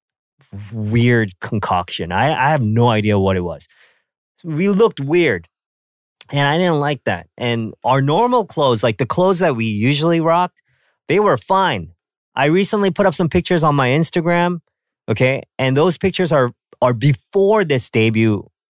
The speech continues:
um, stage. And we're just wearing our own clothes. And people are like, "Dude, these, you guys look like, you know, now." It looks very, like, contemporary. And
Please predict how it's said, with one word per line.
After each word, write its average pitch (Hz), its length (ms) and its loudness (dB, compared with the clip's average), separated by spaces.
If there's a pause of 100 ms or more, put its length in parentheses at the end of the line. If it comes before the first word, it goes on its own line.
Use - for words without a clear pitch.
(160)
um, 101 600 -2 (280)
stage. 113 680 -2 (720)
And 123 440 0 (680)
we're 151 300 0
just 160 220 -4
wearing 143 320 2
our 117 160 2
own 160 300 0
clothes. 107 580 0
And 127 160 0
people 180 260 0
are 156 140 2
like, 117 320 0
"Dude, 160 240 0
these, 156 260 -6 (380)
you 147 220 -2
guys 180 280 2
look 151 220 0
like, 151 240 0 (800)
you 139 100 2
know, 117 220 2
now." 131 560 -2 (240)
It 131 140 -2
looks 160 220 -2
very, 143 540 0 (180)
like, 110 240 -2
contemporary. 117 840 -2 (420)
And 131 420 -2